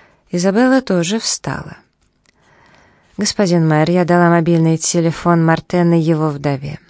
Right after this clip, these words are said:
Пожалуйста, не звоните больше, она все равно не знает немецкого». «Какого Мартена?»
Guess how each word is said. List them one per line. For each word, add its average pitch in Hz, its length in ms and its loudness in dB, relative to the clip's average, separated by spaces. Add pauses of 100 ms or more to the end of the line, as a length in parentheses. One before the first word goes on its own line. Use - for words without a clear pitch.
(260)
Пожалуйста, 165 420 -6
не 170 100 0
звоните 175 460 -2
больше, 131 360 -6
она 139 140 -2
все - 160 -6
равно 143 220 -4
не 151 120 -2
знает 131 320 -6
немецкого». - 560 -10 (720)
«Какого 160 400 -4
Мартена?» 135 540 -8